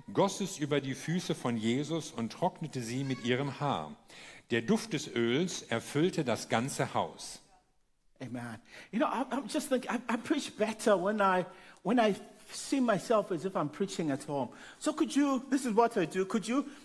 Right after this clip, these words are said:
Speaker 2: turn to the person next to you and say, and look at them straight in the eye and say, "Listen,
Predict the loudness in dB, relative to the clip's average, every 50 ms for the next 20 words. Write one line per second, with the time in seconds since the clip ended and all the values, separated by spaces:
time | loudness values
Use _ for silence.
0 | -20 -20 -16 -4 2 4 4 4 4 0 -2 2 2 2 2 4 2 0 0 2
1 | 0 0 2 2 2 0 0 -4 -10 -12 -4 0 0 2 2 2 0 -2 -4 -8
2 | -14 -20 -20 -20 -6 _ 2 2 2 2 2 4 6 8 8 8 6 6 2 0
3 | -2 0 0 2 2 2 2 2 2 2 2 2 0 0 0 2 4 4 4 4
4 | 0 2 4 4 4 4 4 4 4 2 2 2 2 4 4 4 4 2 0 0
5 | 0 0 -2 -2 -2